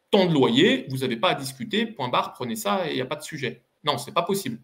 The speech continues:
Pour changer le loyer, il faut qu'il y ait un accord réciproque des deux parties. Donc, euh, donc un renouvellement de bail,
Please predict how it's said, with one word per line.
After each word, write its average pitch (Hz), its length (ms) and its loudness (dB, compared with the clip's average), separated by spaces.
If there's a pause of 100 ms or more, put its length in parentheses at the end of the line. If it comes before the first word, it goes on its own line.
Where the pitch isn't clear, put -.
(500)
Pour - 160 -2
changer 180 320 6
le 139 60 2
loyer, 135 460 2
il 139 100 0
faut 170 220 -2
qu'il 139 200 -2
y 139 80 2
ait - 20 4
un 120 140 0
accord 180 360 0
réciproque 190 560 -4
des - 80 -4
deux 156 120 -4
parties. - 320 -6 (800)
Donc, 147 440 4 (420)
euh, 117 560 -4
donc 170 560 6
un 165 100 6
renouvellement 170 640 6
de 131 160 2
bail, 131 400 4